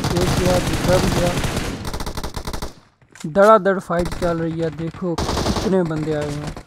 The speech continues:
इधर से एक बंदा fire देता है लेकिन मैं ध्यान नहीं देता। इधर नीचे दो बंदे थे, इनकी तरफ मैं चला जाता हूँ।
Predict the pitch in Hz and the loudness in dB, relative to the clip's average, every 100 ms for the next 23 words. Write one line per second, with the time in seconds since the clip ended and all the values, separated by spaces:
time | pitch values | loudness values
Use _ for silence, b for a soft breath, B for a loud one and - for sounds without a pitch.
0 | - - - - - 185 208 - 214 190 | -10 -10 -12 -10 -2 4 4 6 2 2
1 | 202 202 - 175 196 196 208 208 196 196 | 4 4 6 4 4 2 4 4 2 0
2 | 196 196 180 175 175 196 190 180 196 190 | 0 0 0 0 0 0 -2 -2 -2 -2
3 | - 208 208 190 190 - 214 190 190 190 | -4 0 2 2 0 0 0 2 2 2
4 | 190 180 196 185 - 208 208 196 185 175 | 0 -2 -2 -4 -2 -2 0 -2 -2 -2
5 | 170 165 151 147 139 - 151 | -2 -2 -2 -2 -4 -4 -6